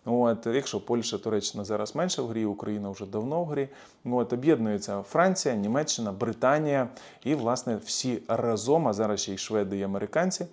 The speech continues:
можуть якраз таки Росії дати відповідь. Тому айріс Ті буде відповідати за П П О. Е, Skyranger, е, власне, у сфері П П О планує закупити п'ятсот шістдесят один Skyranger.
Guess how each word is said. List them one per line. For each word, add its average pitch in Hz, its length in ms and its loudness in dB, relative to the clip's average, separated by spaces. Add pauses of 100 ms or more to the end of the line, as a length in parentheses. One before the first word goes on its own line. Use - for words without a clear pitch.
(920)
можуть 123 340 0
якраз 113 260 -2
таки 107 240 -8
Росії 113 400 -4
дати 101 440 -4 (460)
відповідь. 104 440 -4 (100)
Тому 135 420 2 (100)
айріс 110 400 4
Ті 107 160 -2
буде 101 420 -2 (140)
відповідати 107 720 0
за 101 160 0
П 107 160 -2
П 123 160 4
О. 202 320 10 (380)
Е, - 100 4 (680)
Skyranger, 123 920 10
е, 107 340 4
власне, 107 560 4
у 101 40 0
сфері 101 340 4
П 101 140 2
П 107 120 -2
О 107 120 8
планує 104 420 2
закупити 101 460 -2
п'ятсот 98 320 -4
шістдесят - 340 -6
один 104 180 -2
Skyranger. 175 640 4